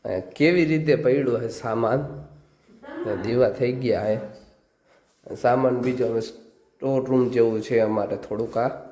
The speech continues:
ન્યા ઈ કે હામે જ પડ્યું હે. કાંઈ. ઈ કે તરત આવીને કાઢી દઈશ. જો નીકળું તરત.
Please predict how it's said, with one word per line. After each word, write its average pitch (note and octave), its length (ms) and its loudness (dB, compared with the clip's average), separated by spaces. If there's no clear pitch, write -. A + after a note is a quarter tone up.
ન્યા A#2+ 140 4
ઈ B2 120 2
કે B2 100 2
હામે F#3 400 6
જ - 20 -4
પડ્યું C#3 300 4
હે. - 120 -4
કાંઈ. - 640 -4
ઈ D#3 40 -8
કે D3+ 120 -6
તરત F3+ 360 0
આવીને E3 320 0
કાઢી C#3 280 2
દઈશ. A#2 320 -6
જો C#3 80 0
નીકળું E3 460 0
તરત. D3+ 260 0